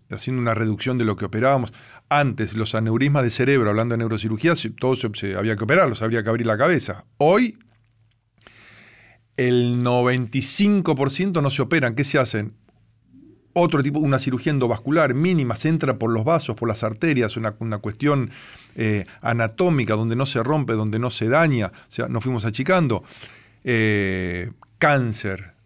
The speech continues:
Un, antes se, había que operar muchísimo, ahora ca-, es la, la tendencia hacia el cáncer, ¿cuál es?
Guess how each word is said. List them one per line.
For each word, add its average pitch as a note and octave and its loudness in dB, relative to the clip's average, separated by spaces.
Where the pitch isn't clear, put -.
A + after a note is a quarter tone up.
Un, D3 2
antes D3 -2
se, G#2 -4
había G#2+ 0
que G#2 -4
operar A2+ 0
muchísimo, C#3+ 0
ahora B2+ 0
ca-, C3+ 2
es - -6
la, A2+ -4
la A2 -2
tendencia C3+ 2
hacia B2 -2
el B2 -2
cáncer, D#3+ 0
¿cuál A#2+ 2
es? - -4